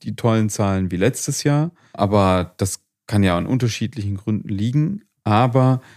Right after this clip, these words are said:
die Kritik richtet sich ja insbesondere an die Kosten. Jetzt könnte man ja fragen, „Hey, äh, warum haben wir das nicht einfach selber? Warum haben Sie nicht irgendwie siebzig Räder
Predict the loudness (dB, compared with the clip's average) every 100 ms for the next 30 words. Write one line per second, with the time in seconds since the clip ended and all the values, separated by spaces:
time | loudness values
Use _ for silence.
0 | _ -6 -2 -2 -2 0 -2 0 -2 -2
1 | -2 0 -2 -6 -4 -2 -2 -2 -4 -6
2 | -6 -8 -6 -8 -10 -16 _ _ -20 -20
3 | -20 _ -4 -2 2 2 4 4 2 -2
4 | -4 0 2 2 4 2 0 -12 _ _
5 | _ _ 0 2 2 0 0 0 0 -6
6 | -10 -2 2 2 4 2 4 2 0 -2
7 | -4 -4 -4 -4 0 0 2 -2 -8 -14
8 | _ _ -2 2 2 2 0 -2 -2 2
9 | 4 2 0 -2 0 -2 -2 -2 -6 -8
10 | -10 -2 0 2 2 0